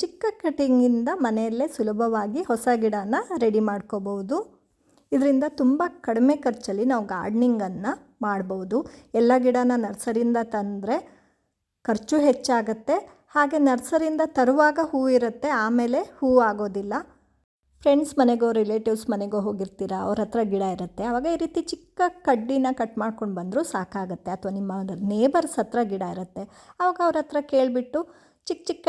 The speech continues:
ಹೆಣೆನ ಕಟ್ ಮಾಡ್ಕೊಂಡು ಬಂದರೆ ನೀವು ಆರಾಮಾಗಿ ಹೊಸ ಗಿಡನ ಮಾಡ್ಕೋಬೋದು.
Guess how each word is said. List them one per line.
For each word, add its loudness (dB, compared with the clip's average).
ಹೆಣೆನ 2
ಕಟ್ -2
ಮಾಡ್ಕೊಂಡು -4
ಬಂದರೆ -2
ನೀವು 4
ಆರಾಮಾಗಿ -2
ಹೊಸ -2
ಗಿಡನ -2
ಮಾಡ್ಕೋಬೋದು. -4